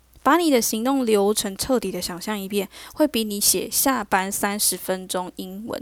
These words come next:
还要来得有用。因为你会很难想象，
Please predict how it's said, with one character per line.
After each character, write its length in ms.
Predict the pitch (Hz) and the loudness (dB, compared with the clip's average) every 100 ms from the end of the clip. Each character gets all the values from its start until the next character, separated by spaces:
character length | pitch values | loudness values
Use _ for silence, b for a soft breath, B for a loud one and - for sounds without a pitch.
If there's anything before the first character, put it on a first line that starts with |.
| - - | -12 -8
还 180 | - | -2
要 120 | 208 240 | 2 4
来 160 | 190 | 2
得 120 | 180 175 | -4 -6
有 240 | 175 160 | -6 -4
用。 200 | 202 180 - _ _ _ - _ - | -4 -4 -6 _ _ _ -20 _ 0
因 180 | 302 339 | 2 4
为 140 | 320 | 2
你 160 | 196 214 | 0 0
会 100 | 262 | 0
很 260 | - 185 | -2 -6
难 180 | 165 175 | -8 -4
想 280 | - 170 - | -4 -4 -4
象， 180 | 214 | -6